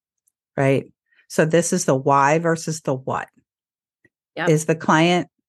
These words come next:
Speaker 1: taking this action, making this decision, considering this option because it supports why they want something? Or do they just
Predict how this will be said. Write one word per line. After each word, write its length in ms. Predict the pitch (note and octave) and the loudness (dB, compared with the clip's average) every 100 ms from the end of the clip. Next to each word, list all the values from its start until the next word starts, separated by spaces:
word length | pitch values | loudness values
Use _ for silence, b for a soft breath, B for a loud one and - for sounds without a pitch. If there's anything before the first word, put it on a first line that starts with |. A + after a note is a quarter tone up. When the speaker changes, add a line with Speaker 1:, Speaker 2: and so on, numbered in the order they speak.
| _ _ _ _ _ _ _ _ _ _ _ - | _ _ _ _ _ _ _ _ _ _ _ -2
Speaker 1:
taking 400 | B3 A#3 B3 A3 | 0 2 2 0
this 180 | G3+ | 2
action, 540 | D#3+ D#3 - F#3 E3 E3 - | 0 0 -2 -2 -2 -4 -2
making 440 | D#3+ F3 G#3 G#3+ | 0 0 0 -2
this 240 | F#3 F#3+ - | -2 -6 -8
decision, 560 | F#3 - D#3 D#3 D3 | -8 -2 0 2 0
considering 720 | D#3+ - D#3+ - E3+ F#3 F#3 E3 | 0 -2 -2 0 2 2 0 0
this 240 | D#3+ - - | -2 -4 -4
option 600 | D3 D#3 - C3+ B2+ D3+ b b b - | -4 -4 -4 -2 -2 -6 b b b -6
because 380 | E3 F3 D#3+ F3 | -2 2 2 0
it 120 | - | 0
supports 680 | - G#3+ A3 G3 D3+ - - _ _ _ | 0 0 2 2 0 -4 -10 _ _ _
why 540 | B2 C3 C3 F#3+ A#3+ - _ _ _ _ | 2 2 4 2 0 -6 _ _ _ _
they 100 | A#3 | 0
want 240 | A3 A3+ A3 | 2 0 0
something? 560 | B3+ A3+ B3+ C4 C4 - _ _ _ _ | -2 0 2 0 0 -6 _ _ _ _
Or 140 | F#3+ F3+ | -2 0
do 220 | G#3+ A3+ | 0 0
they 200 | B3 B3+ | 0 0
just 340 | A3+ F#3+ - | -2 -2 -6